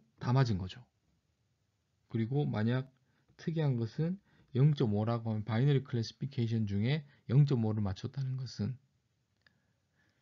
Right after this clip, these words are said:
여기는 랜덤하게 해도 영점오를, 그러니까 다시 열 개의 데이터 포인트가 있습니다. 그리고 클래시피케이션 하는데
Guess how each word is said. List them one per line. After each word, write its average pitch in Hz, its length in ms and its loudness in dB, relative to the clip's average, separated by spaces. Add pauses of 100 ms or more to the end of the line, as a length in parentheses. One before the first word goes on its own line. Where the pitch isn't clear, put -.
(640)
여기는 175 440 4
랜덤하게 180 580 6
해도 165 440 4 (240)
영점오를, 113 540 2 (240)
그러니까 104 340 -6 (100)
다시 104 380 -6 (460)
열 135 160 2
개의 180 180 2
데이터 110 320 -2
포인트가 107 400 -4
있습니다. 95 560 -6 (260)
그리고 139 240 0
클래시피케이션 165 680 -4
하는데 131 520 -2